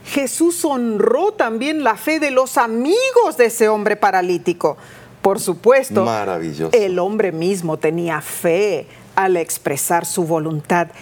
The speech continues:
Speaker 1: de que sus amigos lo trajeran, ¿no es cierto? Pero, bueno, si lo transferimos, Omar,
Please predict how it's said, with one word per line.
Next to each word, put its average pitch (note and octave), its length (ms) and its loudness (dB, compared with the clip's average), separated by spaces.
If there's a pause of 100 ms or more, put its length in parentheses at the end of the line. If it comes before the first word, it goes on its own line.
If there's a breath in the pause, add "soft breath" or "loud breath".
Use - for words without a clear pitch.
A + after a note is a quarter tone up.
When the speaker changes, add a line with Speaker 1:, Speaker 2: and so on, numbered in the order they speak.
(180 loud breath)
Speaker 1:
de E3+ 180 0
que F3 140 -4
sus F#3 320 -4
amigos F3 600 -2
lo D#3 120 -4
trajeran, F3 640 -2
¿no C3+ 80 -8
es C#3 60 -8
cierto? E3+ 520 -2 (600 loud breath)
Pero, D#4 280 0 (480)
bueno, F#3 300 0 (880)
si A#3 200 -2
lo A#3 160 2
transferimos, A#3 760 0
Omar, F3 320 0